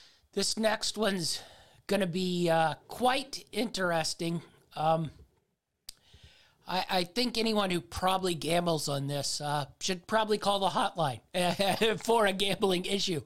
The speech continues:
The Atlanta Falcons go to the Carolina Panthers. The, uh, Panthers are three-point favorites here. Forty-one and a half is the, uh,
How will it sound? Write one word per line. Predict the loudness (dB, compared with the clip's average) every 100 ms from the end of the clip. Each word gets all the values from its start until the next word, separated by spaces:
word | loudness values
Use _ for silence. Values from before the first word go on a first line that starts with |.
| -8 -12 -12 0
The | 0
Atlanta | 2 2 0
Falcons | 0 2 2 0 -4 -6 -8 0
go | 0 2
to | -4
the | -6
Carolina | -2 0 2 0 -2
Panthers. | -4 -2 -2 -2 -10 -12 -8
The, | -4 0
uh, | 2 0
Panthers | 0 -2 -2 -2 -2
are |
three-point | -4 -2 -2 0 0 0 0
favorites | -2 0 -2 -2
here. | -2 -2 -6 -20 _
Forty-one | 2 2 0 2 2 2
and | -2
a | -2
half | 0 0 0 -2
is | -6 -6
the, | -4 0
uh, | 2